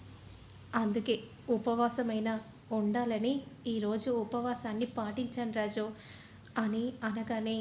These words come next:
అప్పుడు వెంటనే రాజు అలానే చూస్తూ ఉంటాడు. మరోవైపు మాత్రం అప్పలనాయుడు రాజుకు ఫోన్ చేయగానే, "ఏంటి నాన్న,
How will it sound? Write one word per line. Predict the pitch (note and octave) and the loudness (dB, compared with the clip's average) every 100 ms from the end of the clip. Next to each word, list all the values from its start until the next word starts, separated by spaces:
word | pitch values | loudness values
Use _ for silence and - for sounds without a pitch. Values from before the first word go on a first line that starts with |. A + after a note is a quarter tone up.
| A3 - | -4 -4
అప్పుడు | A#3 A#3 G#3+ | -4 0 0
వెంటనే | G#3+ G#3 A#3+ A3+ A3+ A3+ | 0 0 0 0 -2 -2
రాజు | A3 A3 A3 A#3 | -4 -4 -4 -4
అలానే | A3 A3 A3+ A#3 | -2 -2 -2 -2
చూస్తూ | A#3+ G#3+ - A#3 | -2 -4 -2 -2
ఉంటాడు. | A3+ G#3+ G#3+ G#3 A3 - - - - | -2 0 0 0 -2 -6 -14 -14 -4
మరోవైపు | A3+ G#3 A3+ A3+ A3 A#3 | -2 0 -2 0 -2 -2
మాత్రం | A3+ A3 A3+ A3 A3+ - - - - - - - - - - - - - | -2 -2 0 0 -4 -12 -18 -18 -20 -20 -18 -18 -18 -20 -20 -20 -18 -8
అప్పలనాయుడు | B3+ B3 B3+ A#3 A3+ A3 A3 A3 | -4 0 2 2 0 0 0 0
రాజుకు | A#3 A3+ A3 C4 | -4 -4 -4 -4
ఫోన్ | C4 A3+ G#3+ | -4 -2 -2
చేయగానే, | A#3+ A3+ A3+ A3 A#3 A3+ - | -2 -4 -2 -2 -2 -2 -2
"ఏంటి | A3 G#3+ G#3+ | 0 0 0
నాన్న, | A#3+ A3+ G#3+ | 0 0 -2